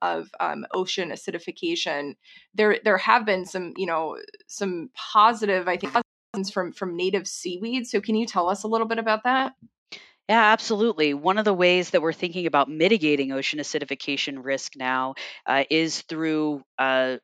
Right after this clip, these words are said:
Speaker 2: really trying to support carbon removals.
Speaker 1: Okay.
Speaker 2: And in some cases, that can be really easy, thinking about, like, restoring an ecosystem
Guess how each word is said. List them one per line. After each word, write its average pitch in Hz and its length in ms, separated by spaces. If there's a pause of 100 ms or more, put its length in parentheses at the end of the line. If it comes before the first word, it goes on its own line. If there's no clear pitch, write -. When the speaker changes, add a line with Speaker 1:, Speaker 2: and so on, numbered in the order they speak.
(140)
Speaker 2:
really 170 180
trying 165 240
to 156 60
support 151 420
carbon 143 340
removals. 123 680 (240)
Speaker 1:
Okay. 190 160
Speaker 2:
And 170 140
in 175 60
some 208 200
cases, 202 540
that 165 260
can 170 200
be 151 480 (760)
really 170 320
easy, 220 520
thinking 160 420
about, 147 300
like, 151 220
restoring 156 680
an 147 120
ecosystem 180 800